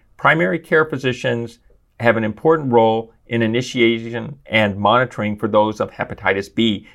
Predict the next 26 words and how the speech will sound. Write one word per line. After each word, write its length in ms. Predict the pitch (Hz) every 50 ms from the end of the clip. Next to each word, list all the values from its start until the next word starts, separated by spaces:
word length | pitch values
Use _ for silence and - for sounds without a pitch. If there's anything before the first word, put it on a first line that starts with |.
| _ _
And 320 | - 117 107 104 101 - -
many 300 | - 113 120 123 139 147
of 80 | 135 120
our 140 | 120 117 113
primary 440 | - - 135 127 120 120 113 117
care 220 | 113 - - 120 110
providers, 600 | 123 110 117 113 110 110 107 107 104 104 - _ _ _ _ -
uh, 220 | 117 104 104 101
do, 680 | 92 92 107 104 - 139 147 160 170 160 151 151 - _ _ -
uh, 240 | 104 104 104 104 90
monitor 460 | 95 110 110 110 113 110 - - 110 -
and 260 | - 110 104 101 -
treat 260 | - - 120 117 -
some 200 | - 117 113 113
of 80 | - _ -
these 240 | 117 113 107 101 113
individuals. 680 | 110 107 107 107 - 117 113 - 156 160 170 170 170 - _ _ _ _ _ - - _ _ -
And 220 | 120 117 107 104 104
so 300 | - 139 123 113 113 107
this 200 | 107 123 120 -
can 220 | - - 120 113
be 100 | 113 113
done, 280 | 107 104 113 110 117 117
and 180 | 110 107 107
we 140 | 117 120 120
feel 440 | 120 - 135 123 117 113 113 110 -